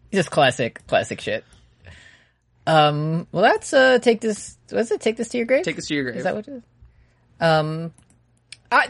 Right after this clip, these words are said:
Speaker 1: I do, I, I mean, I'm, I'm, I was very, um, S-,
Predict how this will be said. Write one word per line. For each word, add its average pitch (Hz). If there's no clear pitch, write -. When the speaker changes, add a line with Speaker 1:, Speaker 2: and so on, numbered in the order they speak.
Speaker 1:
I 349
do, 294
I, 226
I 208
mean, 233
I'm, 226
I'm, 202
I 202
was 196
very, 165
um, 131
S-, -